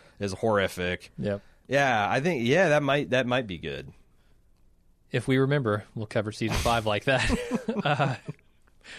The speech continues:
Speaker 2: but I, I really did enjoy this final episode. I thought it was great.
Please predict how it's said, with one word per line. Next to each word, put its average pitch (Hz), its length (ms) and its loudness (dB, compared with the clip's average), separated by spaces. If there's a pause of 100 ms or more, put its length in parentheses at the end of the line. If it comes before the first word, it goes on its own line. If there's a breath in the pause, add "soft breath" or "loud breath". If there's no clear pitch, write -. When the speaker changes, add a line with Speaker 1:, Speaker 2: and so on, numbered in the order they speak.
(100)
Speaker 2:
but 175 140 2
I, 202 260 2
I 175 140 4
really 180 320 6
did 135 160 4
enjoy 113 260 2
this 104 140 -4
final 101 260 -2
episode. 98 320 -6
I 98 80 0
thought 113 220 0
it 101 60 -2
was 95 120 -10
great. 95 320 -10